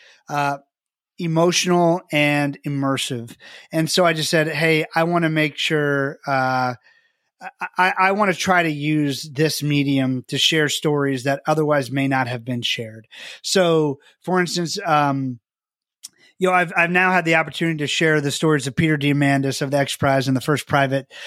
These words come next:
you know, uh, space flights. And I've had the opportunity to share Jay Abraham's story and Brian Tracy and Jack Canfield. And, and part of what I'm doing is creating a digital library of mentorship for the next generation of people like me and you.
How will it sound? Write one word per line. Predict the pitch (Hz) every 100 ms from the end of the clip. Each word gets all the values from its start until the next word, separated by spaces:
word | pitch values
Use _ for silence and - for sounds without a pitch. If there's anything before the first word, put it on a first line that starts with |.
| -
you | 156
know, | 139 135
uh, | 151 135 131 139
space | - - 147 135
flights. | - 139 131 - - - - -
And | 160
I've | 156
had | 165 156
the | 147
opportunity | 151 147 147 147
to | -
share | 160
Jay | 127 151 143 139
Abraham's | 139 127 139 135 123 - - - _
story | - 165 156 147
and | 139
Brian | 160 156 147
Tracy | - 156 135 147
and | 127
Jack | 143 139
Canfield. | 151 143 147 139
And, | 143 170
and | 170 -
part | 220 247
of | 190
what | 185
I'm | 151 127
doing | 180 220 151 123 123 - - - -
is | 165 -
creating | - 175 185 180
a | 143
digital | 123 170 180 185 160
library | 143 151 160 147 135 135
of | 147 123
mentorship | 135 143 160 - 131 - 135 120
for | - 147 131 127 - - - _
the | 151
next | 165 160 -
generation | 151 143 147 139 143
of | 127
people | 151 143
like | 135 131 135
me | 135
and | 127 131
you. | 143 123 113